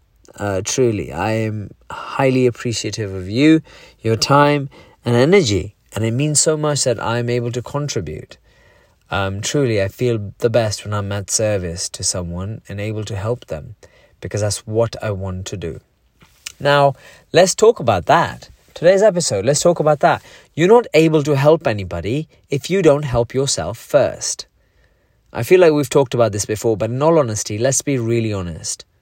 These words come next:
Let's be real. Let's kind of break it down once and for all. If you don't take care of yourself, what are you, what use are you to anyone else? Huh? There's absolutely nothing. You're not useful.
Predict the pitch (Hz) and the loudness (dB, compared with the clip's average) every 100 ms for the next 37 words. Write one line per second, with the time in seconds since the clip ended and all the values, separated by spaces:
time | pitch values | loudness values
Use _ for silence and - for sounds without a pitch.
0 | - 127 - 151 127 107 110 98 87 78 | -8 -6 -2 -2 0 0 -2 -2 -4 -8
1 | 87 _ _ _ _ _ 131 127 - - | -14 _ _ _ _ _ 2 2 0 -6
2 | - - 170 180 147 104 87 104 117 160 | -6 -2 2 4 4 2 -4 0 2 2
3 | - 175 - _ _ 143 135 123 104 98 | 0 -4 -4 _ _ 0 0 0 -4 -6
4 | 110 117 117 107 107 92 82 85 - - | -6 -6 -8 -8 -6 -6 -6 -12 -20 -20
5 | _ _ 117 110 139 170 214 196 147 123 | _ _ -6 -4 0 4 6 6 4 -2
6 | 95 92 85 85 - - 131 82 117 - | -2 -2 -2 -2 0 2 2 0 -4 -12
7 | _ _ _ - 175 175 - 165 170 175 | _ _ _ -2 2 2 4 4 4 4
8 | 190 - 104 85 92 120 - 127 131 120 | 2 2 -2 -4 -8 -8 -4 -2 -2 -2
9 | 98 90 - - - _ - 151 160 _ | -4 -8 -12 -14 -16 _ -4 -2 -4 _
10 | _ _ _ _ - 123 139 - 156 135 | _ _ _ _ -2 2 2 4 4 4
11 | 135 131 135 143 95 90 127 143 131 131 | 2 0 -2 -2 -4 -4 -2 -2 -4 -2
12 | 135 147 - - 76 | 0 0 -2 -6 -10